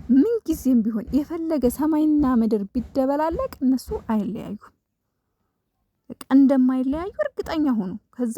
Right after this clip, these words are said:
ውጭ ምንም የሚያስለቅሳችሁ፣ የሚያስተክሳችሁ፣ አንድ ኮሜ-፣ ኮሜንት አንዳንድ ስ-፣ ልጆች እያየሁ ነው እና «በጣም አዝናችኋል፣ አዝነናል» ምናምን ትላላችሁ።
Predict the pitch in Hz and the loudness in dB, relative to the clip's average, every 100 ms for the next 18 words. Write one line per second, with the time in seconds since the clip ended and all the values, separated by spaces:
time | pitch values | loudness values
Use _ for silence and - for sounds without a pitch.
0 | 302 311 - 466 427 508 539 403 269 208 | -4 -4 -6 -2 -2 -2 -4 -2 -2 -2
1 | 220 _ - 220 220 - - 269 269 262 | -6 _ -6 -4 -4 -8 -10 -10 -6 -2
2 | 202 - 220 - 202 202 - 226 214 220 | -2 -2 -10 -14 -12 -12 -8 -8 -2 -2
3 | 277 - - _ - 320 285 269 247 214 | -2 -12 -20 _ -4 0 2 0 0 0
4 | 208 214 190 180 185 - 196 175 202 262 | 0 -2 -4 -4 -8 -8 -8 -8 -8 -8
5 | 180 175 233 - 359 440 523 571 554 539 | -6 -4 -4 -4 -6 -4 -2 0 2 0
6 | 466 466 - 359 359 349 339 330 311 311 | -2 -4 -4 -4 -2 -2 -2 -2 -2 -2
7 | 302 294 285 277 277 269 - | -2 -2 -2 -4 -4 -8 -10